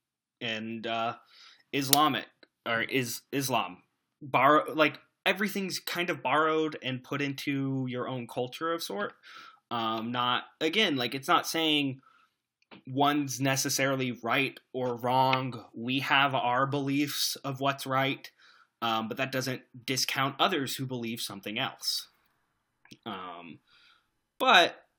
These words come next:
it, it is something very interesting that I, I, I, I love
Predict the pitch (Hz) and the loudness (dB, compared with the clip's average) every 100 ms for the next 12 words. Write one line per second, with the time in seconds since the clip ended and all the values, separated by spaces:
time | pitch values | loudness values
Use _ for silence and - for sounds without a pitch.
0 | - 165 156 - 170 180 190 - 175 165 | -2 2 2 2 2 4 4 2 2 0
1 | 165 151 143 143 151 151 139 139 135 127 | 0 0 0 2 2 2 0 -4 -4 -6
2 | - 120 113 110 - _ - 113 - - | -6 -6 -6 -8 -8 _ -6 -4 -4 -8
3 | _ _ _ - 110 - _ 117 131 143 | _ _ _ -10 -10 -10 _ 4 6 6
4 | 143 143 151 147 160 170 175 | 4 4 4 4 6 6 4